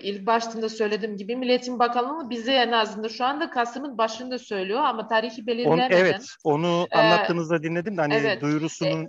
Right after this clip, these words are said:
Speaker 2: yapılacak değil mi siz tarafından?
Speaker 1: Mutlaka, mutlaka. Çünkü, e, arkadaşlar inanın bana bazen gece bile yazışıyoruz biz, e, Instagram'da. Çünkü yani buradaki benim tek bir projem bu değil. Ben,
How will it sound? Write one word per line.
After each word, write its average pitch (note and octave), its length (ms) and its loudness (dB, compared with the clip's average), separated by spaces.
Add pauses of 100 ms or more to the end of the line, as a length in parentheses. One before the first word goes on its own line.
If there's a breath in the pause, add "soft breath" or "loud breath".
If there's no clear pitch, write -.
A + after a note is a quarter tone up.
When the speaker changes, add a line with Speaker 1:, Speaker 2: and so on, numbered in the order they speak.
(100)
Speaker 2:
yapılacak D#3 580 -2
değil G#3+ 60 -6
mi D#3+ 100 -6
siz A2+ 260 -12
tarafından? G#3 300 -4
Speaker 1:
Mutlaka, A3+ 540 0
mutlaka. B3 560 0
Çünkü, B3+ 320 -10
e, G#3 300 -2
arkadaşlar A#3 760 0
inanın C#4 400 -6
bana A3+ 300 -2
bazen A#3 440 2
gece B3 360 -4
bile G#3 420 0
yazışıyoruz G3+ 720 -4
biz, G#3 320 -10
e, F#3 580 4
Instagram'da. G#3 760 0
Çünkü A3 500 -6
yani G3 260 -2 (160)
buradaki A#3 680 -4
benim G#3+ 540 -2
tek A#3 240 -2
bir A#3+ 180 -6
projem A3+ 500 0
bu A3 140 -10
değil. G3 320 -2
Ben, F#3 320 -6